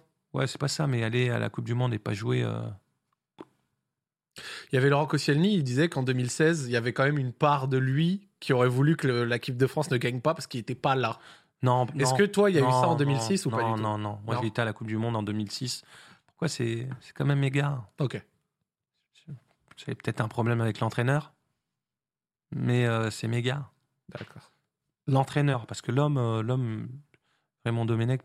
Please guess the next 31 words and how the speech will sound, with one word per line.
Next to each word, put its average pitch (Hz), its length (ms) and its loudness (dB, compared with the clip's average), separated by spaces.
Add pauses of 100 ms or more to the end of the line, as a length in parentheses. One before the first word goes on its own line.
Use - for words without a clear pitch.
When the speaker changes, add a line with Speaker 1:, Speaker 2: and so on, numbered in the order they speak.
Speaker 1:
humainement, 120 360 -2
c'est - 160 -8
un 107 80 -4
bon 117 120 -2
mec. 123 300 -6 (140)
Speaker 2:
D'accord. - 300 -6 (1120)
Et 110 420 0
à 107 40 -2
ce - 160 -6
moment-là, 123 240 2
c'est 110 420 -4 (440)
compliqué. 135 360 2
Genre, 135 140 0
quand 131 100 0
t'arrives 123 240 0
la 123 120 0
sélection, 120 420 -2
tu 127 160 -6
dis 117 340 -2
non 127 480 0 (240)
parce - 160 -4
que - 120 -6
tu - 140 -8
sens 123 180 -4
que 123 100 -4
tu - 160 -10
vas 117 100 0
pas 113 160 -2
avoir 110 160 -2
ta 120 100 -6
place ? 135 300 -4